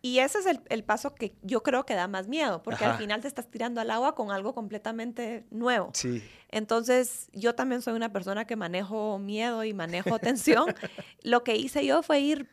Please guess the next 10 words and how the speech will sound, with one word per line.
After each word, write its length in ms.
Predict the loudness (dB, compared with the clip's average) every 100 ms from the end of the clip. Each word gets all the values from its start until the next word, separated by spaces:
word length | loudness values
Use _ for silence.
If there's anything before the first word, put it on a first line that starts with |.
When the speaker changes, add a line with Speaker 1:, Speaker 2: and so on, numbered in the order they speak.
| _
Speaker 1:
validando 720 | 0 4 6 4 2 2 2 2
la 120 | 2
idea 260 | 0 0
en 80 | -2
cada 200 | 0 -2
etapa 300 | -2 -4 -4
del 100 | -6
proceso. 380 | -6 -8 -8 -8
O 60 | -10
sea, 340 | -4 -4